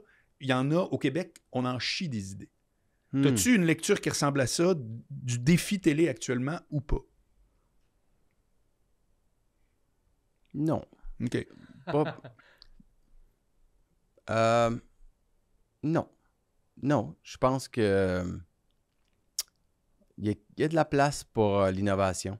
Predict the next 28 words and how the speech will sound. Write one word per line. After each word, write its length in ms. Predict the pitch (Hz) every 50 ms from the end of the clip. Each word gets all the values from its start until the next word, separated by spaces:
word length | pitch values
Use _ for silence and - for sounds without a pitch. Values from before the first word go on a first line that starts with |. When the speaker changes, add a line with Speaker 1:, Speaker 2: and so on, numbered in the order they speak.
| - _ _ _ _ _ _ _ _ _ _ -
Speaker 2:
Il 20 |
y 20 | 107
a 20 |
de 60 | 110 123
la 80 | 120
place 340 | - - 135 139 143 139 -
pour 260 | - _ - 101 -
pas 120 | _ - 110
que 80 | -
ça 100 | - 113
sonne 300 | 101 - 107 101 98 95
vieux. 280 | 85 85 87 87 127 - _ _ _ _ _ _ _ _ _ _ _ _ _ _ _ _ _ _ _ _ _ _ _ _ _ _ _ _ _ _ _ _ _ _ _ _ _ _ _ _ _ - 85
Euh, 1700 | 87 90 92 87 87 87 87 87 90 90 90 87 87 87 87 87 87 87 87 85 85 85 85 85 85 85 85 85 85 85 85 85 87 87 92 _ _ _ _ _ _ _
encore 260 | - 92 - 110 101 -
faut-il 320 | - 101 - - 110 104
que 100 | - -
les 120 | 95 95
diffuseurs 920 | 90 85 87 - - 104 92 92 101 98 98 101 104 104 101 101 98 95 92 - _ _ _ _ _ _ _ _ _ _ _ _ _ _ _ _ _ _ 214 - - _ _ _ _ _ _ _ _ _ _
prennent 260 | - 104 101 104 98
ces 140 | - - 101
shows-là. 460 | - - 104 95 95 92 101 123 170 - _ _ _ _ _ _ _ _ _ _ _ _ _ _ _ _ _ _ _ _ _ _ -
Parce 180 | 127 107 -
que, 80 | - 117
tu 80 | 104
sais, 100 | - 151
dans 120 | 147 127 104
le 40 | 90
fond, 320 | - - 120 123 131 -